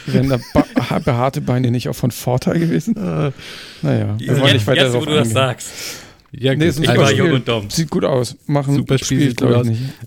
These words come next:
Speaker 2: Ähm, die Beschreibung finde ich auch geil. One tap, easy to learn controls, rich visual effects and addictive gameplay mechanics. Jetzt wisst ihr Bescheid, Kinder.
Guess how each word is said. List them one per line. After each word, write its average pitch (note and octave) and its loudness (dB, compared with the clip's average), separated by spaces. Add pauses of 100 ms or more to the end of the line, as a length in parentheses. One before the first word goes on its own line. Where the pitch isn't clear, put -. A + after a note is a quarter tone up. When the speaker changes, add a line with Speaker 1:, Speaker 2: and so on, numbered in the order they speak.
(100)
Speaker 2:
Ähm, A#2 0
die A#2+ -2
Beschreibung B2 2
finde B2+ -4
ich A2+ -2
auch A2+ -4
geil. A#2 -2
One A#2+ 0
tap, C3 -4
easy C3 0
to - -4
learn A#2+ 0
controls, A#2+ -4
rich G#2+ -2
visual A2 0
effects - -4
and F#2 -2
addictive - -2 (160)
gameplay G2 -2
mechanics. - -6 (260)
Jetzt - -6
wisst - -6
ihr - -2
Bescheid, F#2 -4
Kinder. - -12